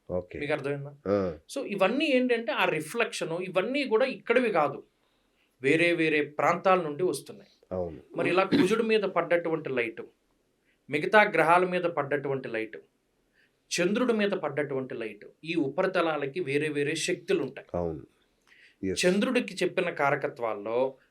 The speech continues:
Speaker 2: మనః పుష్ప సుగంధ మాత్రోదక ఎత్కించద్ కావ్యాది మాతృకారకుడు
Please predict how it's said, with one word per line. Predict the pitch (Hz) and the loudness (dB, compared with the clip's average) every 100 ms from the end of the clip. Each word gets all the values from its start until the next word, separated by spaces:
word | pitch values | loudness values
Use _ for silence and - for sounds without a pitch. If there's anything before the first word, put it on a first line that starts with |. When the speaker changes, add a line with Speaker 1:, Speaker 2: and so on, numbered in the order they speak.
| - | -6
Speaker 2:
మనః | 131 147 196 196 - | 0 4 4 2 -8
పుష్ప | 147 143 - 175 | -6 -6 0 0
సుగంధ | 170 147 165 175 180 | 2 -2 -2 -2 0
మాత్రోదక | 160 135 135 147 - 165 170 190 180 | 0 2 0 -2 0 2 2 0 -2
ఎత్కించద్ | 135 139 - 196 185 190 175 147 | -2 -4 -8 -6 -4 -2 -2 -2
కావ్యాది | 143 143 139 143 156 208 | 0 0 0 0 0 -2
మాతృకారకుడు | 131 131 135 - 170 156 139 127 127 147 | -2 -4 -6 -6 -6 -4 -4 -4 -6 -10